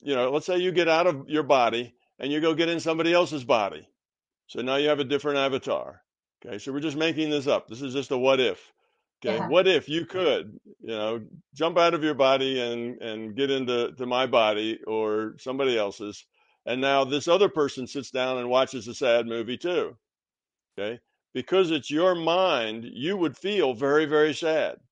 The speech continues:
Speaker 1: And that person would probably feel very, very sad too. And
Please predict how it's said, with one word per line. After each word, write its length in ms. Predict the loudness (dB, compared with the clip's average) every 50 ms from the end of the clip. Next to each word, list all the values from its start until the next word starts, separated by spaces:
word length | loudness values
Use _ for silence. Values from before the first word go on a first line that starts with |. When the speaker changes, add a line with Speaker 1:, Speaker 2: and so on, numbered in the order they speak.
| _ _ _ _ _ _ _ _ _ _
Speaker 1:
And 160 | -8 -6 -4 -2
that 180 | -2 -2 0 2
person 360 | 4 4 4 2 0 -2 -2
would 140 | -2 -4 -2
probably 500 | -2 0 2 2 2 2 0 0 -2 -4
feel 320 | -2 -2 -2 -2 -2 -2
very, 300 | -2 0 2 2 2 2
very 260 | 2 2 2 2 2
sad 400 | 0 0 0 2 2 2 0 -2
too. 380 | -4 -4 -4 -2 -4 -4 -6 -12 _ _ _ _ _ _ _ _ _ _ _ _ _ _ _ _ _ _ _ _ _
And 540 | -4 -2 0 0 0 0 -2 -4 -6 -8